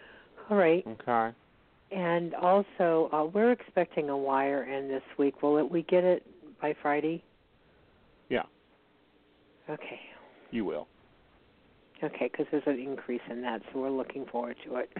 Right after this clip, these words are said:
Speaker 1: <laughs>
Speaker 2: Right. And I think that it'll go well for you, honey.
Speaker 1: All right. Well, thank you so much, and you have a,
Speaker 2: You're
Speaker 1: you have a
Speaker 2: welcome,
Speaker 1: great
Speaker 2: honey.
Speaker 1: evening.
Speaker 2: You too, darling.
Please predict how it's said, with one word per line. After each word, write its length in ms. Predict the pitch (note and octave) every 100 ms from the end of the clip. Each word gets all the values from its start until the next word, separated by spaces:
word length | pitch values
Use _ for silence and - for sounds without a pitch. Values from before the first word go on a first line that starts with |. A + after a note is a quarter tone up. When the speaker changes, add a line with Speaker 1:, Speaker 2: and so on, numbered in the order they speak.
| - _ -
Speaker 1:
<laughs> 100 | G#3+ - _ - - _ -
Speaker 2:
Right. 320 | - D2 - - _ _ _ _ - - - - - - - - - - - - -
And 100 | C3
I 120 | A#2+
think 240 | A2+ A#2 A2
that 120 | A2+
it'll 200 | A2 A2
go 160 | G2+ G#2+
well 260 | G2+ F2 E2+ -
for 120 | F2
you, 120 | F2
honey. 340 | F#2+ E2+ - - _ _ _ _ _ _ -
Speaker 1:
All 140 | F3+
right. 260 | F3+ E3 -
Well, 100 | - F#3+
thank 240 | G#3 G3+ -
you 80 | G3+
so 100 | G#3+
much, 240 | G3 F3 F3 - -
and 220 | F3 E3+
you 120 | E3
have 300 | F3 F3 D#3+
a, 120 | E3 E3
Speaker 2:
You're 140 | D#3+
Speaker 1:
you 80 | E3
have 80 | D#3+
a 20 | E3
Speaker 2:
welcome, 80 | D#3+
Speaker 1:
great 200 | F3 F3+
Speaker 2:
honey. 120 | G3+
Speaker 1:
evening. 360 | F#3+ E3 D#3+ D#3+ _ _ _ _ _ _ _ _
Speaker 2:
You 120 | D#3
too, 160 | F#3+ A#3
darling. 500 | C#3 G#2 F#2+ F#2+ -